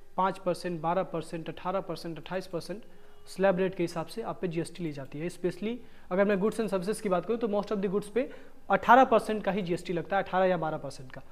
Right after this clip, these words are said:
तो जो हम लोग कन-, consume करते हैं,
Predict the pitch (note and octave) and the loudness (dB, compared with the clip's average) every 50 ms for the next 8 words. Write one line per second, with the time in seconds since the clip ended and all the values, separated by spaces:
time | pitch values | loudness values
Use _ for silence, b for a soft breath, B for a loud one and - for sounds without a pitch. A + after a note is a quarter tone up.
0 | b b b b b b b b b b - - C4 C#4+ D#4 D#4 D#4 - - - | b b b b b b b b b b 2 6 8 8 8 8 6 2 -4 -12
1 | - - - - F3 A3+ F#3 B3 B3 C4 B3+ - G#3+ F#3+ F#3 F3+ - - G3 G3 | -14 -10 -4 2 4 6 8 10 8 8 8 6 4 2 2 0 -2 0 0 2
2 | F#3 E3+ F3+ D#3+ D3 C#3 B2+ - C3 A#2+ - | 2 2 2 0 -2 -4 -8 -8 -10 -10 -10